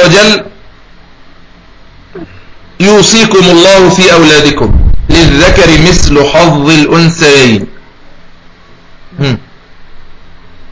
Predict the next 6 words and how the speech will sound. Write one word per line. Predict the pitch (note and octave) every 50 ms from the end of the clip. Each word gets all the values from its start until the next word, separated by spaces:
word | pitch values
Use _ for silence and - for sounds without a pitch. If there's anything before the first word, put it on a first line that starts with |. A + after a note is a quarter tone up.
| - - - - - - - - - - - - - - - - - - - - - E3+ E3 E3 E3 D#3+ - - - - - - - -
يا | - D3+ D#3 D3+
مشايخ، | C#3 - C3+ B2 A2+ A2 G2+ - - - - - - - - - - E3+ E3 - - - - - - - - - - - - - - - _ A2 - - - - - - - - - - - - - - - - - C3+
"يوصيكم | C3+ C3 A#2 - F3+ F#3 E3+ E3+ D#3
الله | D3 C#3 C3+ C#3 D#3 E3 E3 E3
في | E3 E3 F3 F3+
أولادكم | F3 F#3 F3+ F3+ F3 E3+ F3 E3+ - -